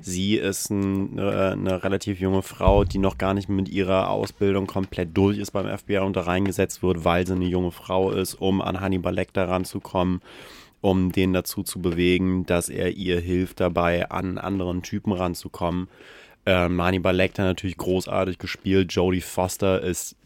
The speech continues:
der ist absolut g-, großartig und das Ding ist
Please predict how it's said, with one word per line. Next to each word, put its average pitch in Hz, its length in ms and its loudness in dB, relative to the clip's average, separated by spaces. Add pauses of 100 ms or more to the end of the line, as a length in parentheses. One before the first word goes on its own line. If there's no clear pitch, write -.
(100)
der - 80 -4
ist - 180 -6 (200)
absolut 92 480 -4 (120)
g-, 104 100 -6 (160)
großartig 92 840 0
und 92 140 -8
das - 140 -6
Ding 101 160 -4
ist 95 200 -8